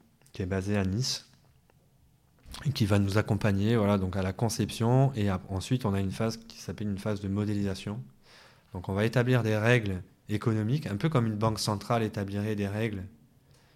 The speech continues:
de dilution de sa monnaie. Euh, c'est exactement la même chose en fait. Et puis ensuite, on a un travail qui est une, un travail de modélisation dans lequel on va é-, euh, <clears throat> établir une infinité de scénarios. Et en fait, on va voir les limites,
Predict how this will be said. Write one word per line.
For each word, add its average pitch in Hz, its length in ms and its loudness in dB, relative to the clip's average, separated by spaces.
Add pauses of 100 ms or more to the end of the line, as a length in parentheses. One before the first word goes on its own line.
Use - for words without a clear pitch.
(120)
de 95 100 -4
dilution 104 460 -4
de 104 60 -2
sa 101 160 -2
monnaie. 107 340 2 (920)
Euh, 95 60 -10 (100)
c'est 98 240 -8
exactement 127 440 2
la 117 80 6
même 107 120 4
chose 135 200 2
en 101 80 2
fait. 135 260 2
Et 101 80 -4
puis - 100 -6
ensuite, 101 320 -2
on 104 140 0
a - 20 2
un 101 80 2
travail 104 340 2
qui - 140 -6
est 98 40 -2
une, 98 100 -4
un 95 100 -6
travail 110 240 0
de 104 80 -2
modélisation 107 680 -2
dans 107 100 0
lequel 113 240 0
on 101 100 0
va 101 220 0
é-, 98 160 -2 (520)
euh, 90 400 -6 (540)
<clears throat> 131 500 4 (640)
établir 110 540 4
une 104 460 0
infinité 120 540 4
de 110 100 4
scénarios. 101 580 2 (1500)
Et 101 120 4
en 95 80 6
fait, 120 320 0
on 107 300 -2
va 98 160 2
voir 110 220 6
les 104 120 4
limites, 127 580 6